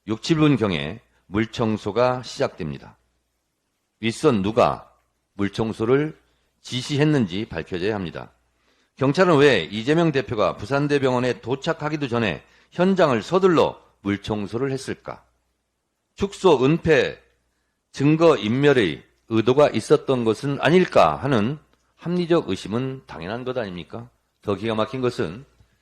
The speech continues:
이재명 대표의 피해 묻은 와이셔츠도 하마터면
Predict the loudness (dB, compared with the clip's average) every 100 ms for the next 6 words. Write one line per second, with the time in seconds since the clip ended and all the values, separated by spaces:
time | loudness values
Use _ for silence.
0 | -8 0 2 2 2 2 2 0 0 -2
1 | -10 _ _ _ _ _ _ _ -2 0
2 | 0 -4 -6 -2 0 2 0 -4 -4 -6
3 | -6 -8 _ _ _ -8 0 2 2 0
4 | 2 0